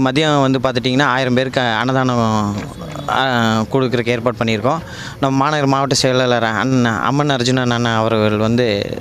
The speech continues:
அது தொ-, தொடக்கி வைக்கிறாரு. பார்த்துட்டிங்கன்னா, இங்கே பரிசோதனை பார்த்துட்டிங்கன்னா, க-, கண் சம்மந்தப்பட்ட எல்லா பரிசோதனையும் நடக்குது. அப்புறம் பல் சம்மந்தமான ப-, பிரச்சனைகள், அப்புறம் பொதுவான மருத்துவ பரிசோதனை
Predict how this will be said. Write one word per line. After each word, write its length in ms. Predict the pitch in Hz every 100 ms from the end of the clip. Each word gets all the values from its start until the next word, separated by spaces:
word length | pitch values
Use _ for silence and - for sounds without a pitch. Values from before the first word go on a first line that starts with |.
| -
அது 160 | 117 110
தொ-, 320 | 131 123 110
தொடக்கி 280 | 98 127 123
வைக்கிறாரு. 420 | 117 113 107 113 151 - - - - - - - 110
பார்த்துட்டிங்கன்னா, 520 | 143 131 139 165 156
இங்கே 260 | 143 139 131 120
பரிசோதனை 480 | 160 190 170 165 151
பார்த்துட்டிங்கன்னா, 1000 | 143 139 135 131 127 135 160 156 131 113
க-, 140 | 131 127 - -
கண் 200 | 151 170
சம்மந்தப்பட்ட 600 | 165 156 151 147 135 135 127
எல்லா 260 | 135 135
பரிசோதனையும் 600 | 120 131 147 135 135 127
நடக்குது. 320 | 117 110 117 170 - - - - - 175
அப்புறம் 460 | 123 127 120 113 -
பல் 520 | 147 160 151 143 135
சம்மந்தமான 520 | 139 135 135 131 127
ப-, 220 | 117 120
பிரச்சனைகள், 560 | 117 117 123 120 120 127 151 - 214 - -
அப்புறம் 280 | 131 127 -
பொதுவான 640 | 147 156 151 151 139 131
மருத்துவ 340 | 127 127 139
பரிசோதனை 560 | 123 123 117 123 120